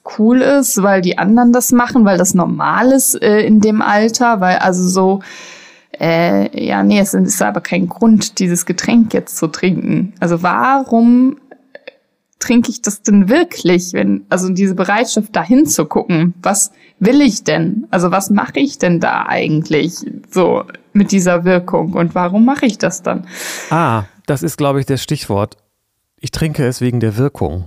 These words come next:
Speaker 2: Das ist, glaub ich, der erste,
Speaker 1: Mhm.
Speaker 2: an, wahrscheinlich der erste Einstieg in, in eine, in eine größere Ehrlichkeit zu sich selbst, ne?
Speaker 1: Genau.
Speaker 2: Also wegen der alkoholischen Wirkung, nicht wegen der geschmacklichen. <laughs>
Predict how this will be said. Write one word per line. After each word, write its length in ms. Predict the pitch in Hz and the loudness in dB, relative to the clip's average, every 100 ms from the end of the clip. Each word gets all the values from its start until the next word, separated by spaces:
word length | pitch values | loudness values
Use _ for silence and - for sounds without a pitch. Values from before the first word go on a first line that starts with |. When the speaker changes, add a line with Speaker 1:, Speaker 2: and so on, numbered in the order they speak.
| - | -10
Speaker 2:
Das 160 | - 123 | -6 -6
ist, 100 | 143 | -4
glaub 220 | 127 120 | -4 -2
ich, 100 | 120 | -4
der 160 | - - | -6 -4
erste, 380 | 117 143 - 208 | -4 -4 -2 2
Speaker 1:
Mhm. 520 | 202 - 185 220 285 | 2 2 0 0 -4
Speaker 2:
an, 360 | 131 143 131 | -6 -6 -4
wahrscheinlich 320 | 123 - 135 - | -6 -2 -4 -2
der 100 | 120 | -4
erste 340 | 123 - 147 | -4 -4 -6
Einstieg 460 | 120 147 - 135 - | -4 -4 -4 -6 -4
in, 220 | 123 123 | -4 -2
in 180 | 120 120 | -4 -4
eine, 640 | 113 110 113 110 113 - - | -2 -2 0 0 -2 -4 -6
in 140 | 123 | -4
eine 360 | 120 113 113 113 _ _ - 135 131 | -2 -2 -2 -6 _ _ -20 -18 -6
größere 640 | 127 127 - 107 107 107 113 - - | -2 -2 -4 -4 -2 -4 -10 -20 -6
Ehrlichkeit 520 | 131 123 113 113 98 | -2 -2 -4 -6 -6
zu 120 | - | -6
sich 160 | 98 95 | -8 -8
selbst, 400 | 92 92 - - | -8 -8 -8 -6
ne? 160 | 151 - _ _ _ _ _ _ _ _ | -6 -8 _ _ _ _ _ _ _ _
Speaker 1:
Genau. 640 | 220 208 214 196 196 - 208 _ _ _ _ _ _ | -4 -2 0 0 -2 -6 -12 _ _ _ _ _ _
Speaker 2:
Also 200 | - 123 | -6 -2
wegen 180 | 123 120 | -2 -2
der 240 | 113 110 110 _ _ _ | 0 -2 -4 _ _ _
alkoholischen 640 | - 123 123 135 113 110 104 | -6 -2 0 0 0 -2 -4
Wirkung, 260 | 98 107 | -6 -4
nicht 180 | 107 107 | -6 -4
wegen 200 | 110 107 | -6 -4
der 80 | 104 | -4
geschmacklichen. 580 | 107 - 107 - 95 117 - - - | -6 -6 -8 -8 -8 -6 -6 -10 -4
<laughs> 400 | 170 175 - 151 | -2 -2 -4 -6